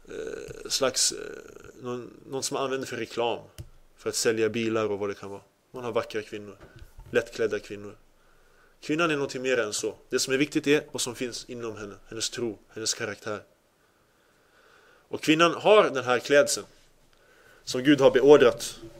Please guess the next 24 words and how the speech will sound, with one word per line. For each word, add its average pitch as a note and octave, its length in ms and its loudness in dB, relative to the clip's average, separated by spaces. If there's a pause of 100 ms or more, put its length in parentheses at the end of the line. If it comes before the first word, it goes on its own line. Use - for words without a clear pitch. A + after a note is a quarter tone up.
(240)
Inte B2+ 160 -6
som C3 160 0
vissa B2+ 200 2
säger B2+ 220 4
att A#2+ 120 4
det A#2 60 -2
är A2+ 40 -2
kultur B2 560 0
och G2+ 80 -6
det A2+ 60 -4
står A#2+ 240 0
inte A2+ 140 -8
i - 20 -8
Koranen. A2+ 380 0
Jo, C#3+ 120 -2
det F3+ 60 -4
står F3 240 6
i - 20 4
Koranen B2+ 380 4
att G#2+ 60 -6
kvinnan A2+ 240 -4
ska A2 120 -4
täcka G#2+ 300 -6
sig. - 120 -8